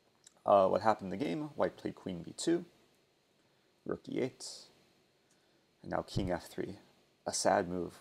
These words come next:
but, I mean, what else to do? Um, the king is trying to find shelter. Black played knight to d two check, king to g three, knight comes back to e four. And now something slightly unusual happened,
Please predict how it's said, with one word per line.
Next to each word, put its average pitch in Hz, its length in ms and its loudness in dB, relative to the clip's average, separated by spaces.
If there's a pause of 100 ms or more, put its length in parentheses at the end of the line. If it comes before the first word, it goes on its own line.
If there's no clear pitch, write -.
but, - 400 -8
I 76 40 -14
mean, - 140 -12
what 92 200 -2
else - 200 -4
to - 120 -8
do? 87 320 -6 (960)
Um, 85 500 -2
the - 100 -20
king 92 260 -6
is 82 120 -6
trying 95 340 0
to - 100 -12
find - 260 -10
shelter. 101 460 2 (840)
Black 98 220 4
played 87 160 -6
knight 87 240 -6
to - 100 -14
d 69 180 -10
two - 180 -10
check, - 440 -2 (1120)
king 85 280 -12
to - 100 -14
g - 240 -14
three, 104 300 -2 (1200)
knight 90 160 -6
comes - 220 -12
back - 280 -2
to - 160 -12
e - 40 -16
four. 104 460 0 (960)
And 135 120 2
now 220 140 6
something 202 480 0
slightly 123 380 4
unusual 95 480 4
happened, 85 500 2